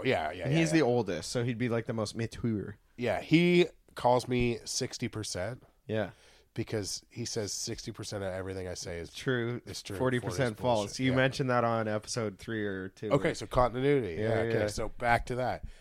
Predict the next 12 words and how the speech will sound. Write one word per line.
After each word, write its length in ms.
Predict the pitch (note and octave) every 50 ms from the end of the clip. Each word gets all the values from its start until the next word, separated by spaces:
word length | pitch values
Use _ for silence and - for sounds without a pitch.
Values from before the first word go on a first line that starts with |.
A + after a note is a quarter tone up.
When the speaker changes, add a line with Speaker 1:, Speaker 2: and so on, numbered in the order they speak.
| - - - - _ -
Speaker 1:
Um, 560 | B2 B2 B2 B2 A#2+ A#2+ A#2 G#2+ G2+ G2 F2 _ - _ _ _ - - -
one 460 | - A#2+ A#2 B2+ C#3 C#3+ D#3 E3 D3+
time 560 | - - C#3+ C3 C3 C3 B2+ B2 A#2+ A#2 - _ -
I 240 | - G#2+ A2 A2+ A#2+
had 260 | A#2 B2 B2+ A#2+ G#2
to 60 | - -
have 220 | A#2+ A#2 A2 G2+
an 120 | G2+ F#2+ - - - - - - -
interview 520 | A#2 A#2+ A#2+ A#2 A#2+ A#2 - G#2+ F#2+ F2 E2+
after 300 | E2 E2+ E2+ - - F#2
school. 600 | - - - - - G#2 G#2 G2+ F#2 E2 C#2+ -
Speaker 2:
Yeah. 240 | - G#2+ G#2+ F#2+ F2